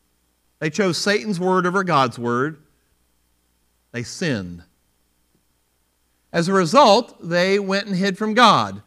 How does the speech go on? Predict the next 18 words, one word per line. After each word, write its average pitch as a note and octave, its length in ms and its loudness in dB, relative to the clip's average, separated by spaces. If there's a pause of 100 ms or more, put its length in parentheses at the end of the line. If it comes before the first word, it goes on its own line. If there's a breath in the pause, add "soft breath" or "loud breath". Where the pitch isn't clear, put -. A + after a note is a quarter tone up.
(340)
And C#3 140 -6
Genesis F3 420 -4
three, F#3+ 320 -2
eight F3+ 240 -6
and F3+ 140 -4
nine F#3 400 -2
says F3 320 -2
that D#3 100 -6
God F3+ 320 0
came F#3+ 260 -8
looking E3 300 -6
for C#3 140 -8
them. G#2 360 -6 (2250)
Isn't D#3 160 -10
it - 20 -8
amazing D3+ 440 -4
that B2 160 -12
God, D3+ 480 -2